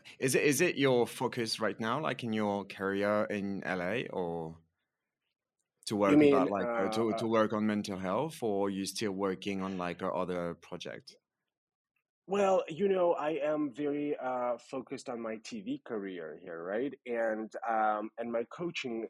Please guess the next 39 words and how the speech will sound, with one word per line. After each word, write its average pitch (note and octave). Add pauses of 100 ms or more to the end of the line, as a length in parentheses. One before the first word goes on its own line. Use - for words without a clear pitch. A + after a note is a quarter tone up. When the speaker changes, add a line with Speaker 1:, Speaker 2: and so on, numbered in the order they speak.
Speaker 2:
is, A2+
like, A2+ (100)
a A2
supporting, B2
uh, G#2+ (100)
element G2
of E2
it, D#2+ (100)
you G#2
know? G2+
Speaker 1:
Mm-hmm. G2
Speaker 2:
So, G2
so, G#2
yeah, B2+
I A#2+
wanna A#2+ (200)
host A2+
all C3+
kinds G#2
of F#2
shows, D2+
right? G2
Not A#2
necessarily A#2 (100)
about C3+
mental F#2+
health, - (540)
but C3
knowing C3
what G#2+
I A2
know A#2
and G#2
studying A2+
and G2
learning C3+
what G2+
I F2+
learned G2